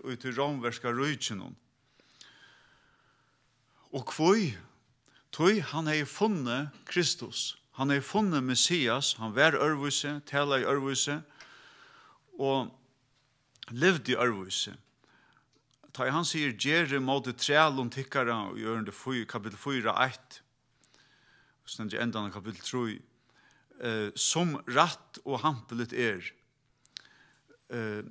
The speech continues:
så sier han, «Det som ratt er fyrst, og så det som hampelet er». Hva er ratt? Ratt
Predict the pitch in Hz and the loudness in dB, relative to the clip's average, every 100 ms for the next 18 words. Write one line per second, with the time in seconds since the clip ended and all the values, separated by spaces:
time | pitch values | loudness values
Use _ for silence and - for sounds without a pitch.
0 | - _ - - 170 196 160 - _ _ | -20 _ -4 0 2 0 -2 -10 _ _
1 | _ _ - 180 170 131 135 - 160 156 | _ _ -2 0 2 2 2 -4 -4 -2
2 | 160 127 170 196 - - - _ _ _ | 0 6 6 6 -6 -16 -18 _ _ _
3 | _ _ - 131 123 120 151 202 - - | _ _ 0 2 2 2 2 4 2 -2
4 | 151 - 156 143 143 147 151 120 107 107 | -2 0 0 0 0 0 0 -2 -4 -6
5 | 101 - _ - - - 175 190 151 160 | -8 -12 _ -20 -14 0 6 6 6 4
6 | 165 170 - _ - - _ _ _ _ | 4 2 -4 _ -16 -16 _ _ _ _
7 | _ _ _ _ _ - 143 226 - - | _ _ _ _ _ 0 2 4 0 -12